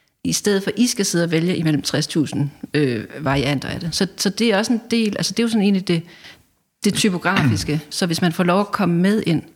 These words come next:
og følge deres designvalg, og så tegne noget, der, der passer lige til det, øh, og så finde sådan en, så bliver det lidt sådan en, øhm, hvad skal man sige, altså, den, den der diodeskrift er sådan helt rigid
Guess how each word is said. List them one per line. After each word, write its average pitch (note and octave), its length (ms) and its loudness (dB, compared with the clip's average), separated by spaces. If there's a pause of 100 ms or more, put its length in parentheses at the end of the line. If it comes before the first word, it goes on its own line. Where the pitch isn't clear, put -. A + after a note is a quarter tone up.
(640)
og F3 100 -2
følge A3+ 360 0
deres D3 320 -4
designvalg, G3+ 760 0 (520)
og - 60 -6
så - 80 -4
tegne A#3+ 380 2
noget, F3+ 200 2
der, - 60 -2 (220)
der F3 60 -2
passer G3+ 280 0
lige B3 180 2
til C#4 180 -6
det, D3+ 120 -2 (920)
øh, F3 300 2
og F3+ 60 -2
så G#3 100 0
finde G#3+ 360 2
sådan F#3 300 4
en, D#3 260 2 (180)
så - 120 -4
bliver G#3 180 0
det F3+ 140 -4
lidt F#3 160 0
sådan E3+ 480 2
en, - 240 0 (120)
øhm, - 320 -8 (1120)
hvad F#3+ 100 -8
skal - 120 -4
man F#3 80 0
sige, G3+ 420 0
altså, F3 220 -2 (380)
den, F3+ 140 -2
den G3 200 0
der G#3 80 2
diodeskrift G3 640 0
er D#3+ 40 -6
sådan F3+ 140 -2
helt G#3 400 -2 (180)
rigid F#3+ 380 0